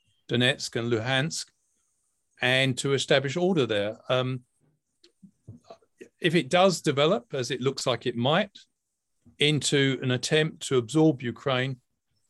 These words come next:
then I think the economic consequences will be very severe. Um,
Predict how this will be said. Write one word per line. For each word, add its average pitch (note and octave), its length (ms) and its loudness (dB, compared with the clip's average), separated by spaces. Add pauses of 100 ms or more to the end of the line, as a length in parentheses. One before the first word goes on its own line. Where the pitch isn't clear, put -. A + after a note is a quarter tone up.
then C#3+ 180 4
I D3 100 4
think F3+ 200 2
the C#3+ 80 2
economic D#3 460 0
consequences A#2+ 960 -2
will B2 140 0
be A#2+ 160 -2
very D3 320 4
severe. A#2 580 0 (760)
Um, B2 480 0